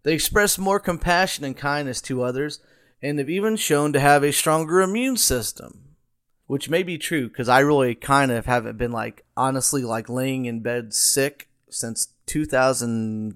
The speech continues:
thirteen or twelve, one of the two. It's the last time. It was the only time I've ever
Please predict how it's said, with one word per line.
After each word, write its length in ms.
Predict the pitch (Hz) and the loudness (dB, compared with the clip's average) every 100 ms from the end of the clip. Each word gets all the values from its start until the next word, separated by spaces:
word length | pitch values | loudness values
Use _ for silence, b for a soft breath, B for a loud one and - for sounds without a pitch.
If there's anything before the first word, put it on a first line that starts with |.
| - | -6
thirteen 880 | 123 123 117 - _ _ - 131 127 | -4 -2 -4 -14 _ _ -14 -10 -8
or 80 | 113 | -10
twelve, 540 | 110 - 107 101 101 - | -12 -10 -8 -8 -10 -12
one 140 | 113 | -14
of 40 | |
the 80 | 78 | -14
two. 300 | - - 71 _ _ _ _ _ _ | -18 -16 -18 _ _ _ _ _ _
It's 80 | - | 4
the 60 | |
last 200 | 151 151 | 4 4
time. 300 | 127 117 117 | 0 -2 -2
It 40 | 120 | 0
was 80 | |
the 60 | 120 | 2
only 100 | 143 | 2
time 200 | 143 127 | 2 2
I've 80 | 120 | 2
ever 500 | 120 117 113 90 | 0 0 -2 -6